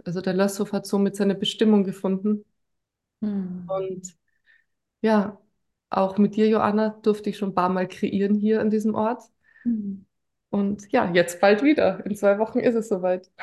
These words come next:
Speaker 2: Genau, der Lösshof ist ein ganz, ganz, ganz besonderer Ort. Es ist wie so ein Portal, wenn man durch dieses riesige Tor geht. Und da habt ihr ein, wirklich ein, ein Portal erschaffen, also ein,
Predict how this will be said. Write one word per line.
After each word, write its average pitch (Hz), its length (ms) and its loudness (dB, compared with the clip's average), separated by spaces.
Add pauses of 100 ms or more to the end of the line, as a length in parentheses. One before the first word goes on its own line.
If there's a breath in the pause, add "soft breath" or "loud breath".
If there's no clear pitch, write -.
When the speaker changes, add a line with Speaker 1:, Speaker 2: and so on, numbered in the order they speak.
(120)
Speaker 2:
Genau, 226 340 2
der 220 140 2
Lösshof 240 440 4
ist 220 160 -4
ein 208 220 -2
ganz, 226 480 2
ganz, 208 320 -8
ganz 208 320 -4
besonderer 214 720 -6
Ort. 247 280 -6
Es - 140 -18
ist - 180 -16
wie 208 160 -2
so 202 120 -4
ein 196 280 -8
Portal, 202 560 -4
wenn 233 120 2
man 202 120 0
durch 196 140 -8
dieses 202 420 -6
riesige 226 480 0
Tor 220 520 -4
geht. 240 420 0 (760)
Und 196 720 0 (240)
da 196 180 0
habt 196 220 -4
ihr 196 140 -2
ein, 185 600 -4 (1080)
wirklich 214 400 0
ein, 196 340 0
ein 196 180 2
Portal 226 540 0
erschaffen, 185 580 -8
also 190 200 -4
ein, 185 420 -6